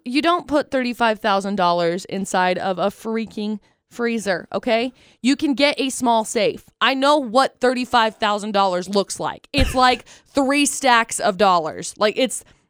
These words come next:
Speaker 1: seriously this much. There's not that much space.
Speaker 2: Anybody else concerned that McCall knows what that, all,
Speaker 1: I
Speaker 2: what
Speaker 1: worked
Speaker 2: that
Speaker 1: at a
Speaker 2: looks like?
Speaker 1: bank,
Speaker 2: Yeah,
Speaker 1: for
Speaker 2: yeah, sure,
Speaker 1: Pete's
Speaker 2: yeah, uh-huh,
Speaker 1: sake.
Speaker 2: uh-huh.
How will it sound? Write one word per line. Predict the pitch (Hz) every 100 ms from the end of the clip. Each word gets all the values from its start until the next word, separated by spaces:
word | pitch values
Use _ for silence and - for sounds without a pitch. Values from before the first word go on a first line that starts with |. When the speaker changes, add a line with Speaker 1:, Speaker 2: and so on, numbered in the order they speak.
| _
Speaker 1:
seriously | - 311 294 294 285 269 - _ _ _
this | 208 196 254 233
much. | 220 175 - - - _ - - _
There's | - 269
not | 254 294 285 294
that | 269
much | 233 233 -
space. | - 226 185 -
Speaker 2:
Anybody | 117 135
else | 135 -
concerned | 127 - 135
that | 123 120
McCall | 123 120
knows | 117 110
what | 120
that, | 117 113
all, | 123 120
Speaker 1:
I | 403
Speaker 2:
what | 466
Speaker 1:
worked | 508
Speaker 2:
that | -
Speaker 1:
at | 587
a |
Speaker 2:
looks | 571
like? | -
Speaker 1:
bank, | 403 480 494
Speaker 2:
Yeah, | 190
Speaker 1:
for | 226
Speaker 2:
yeah, | 226
sure, | - 320
Speaker 1:
Pete's | 170
Speaker 2:
yeah, | 185
uh-huh, | -
Speaker 1:
sake. | 233 202 170
Speaker 2:
uh-huh. | 170 208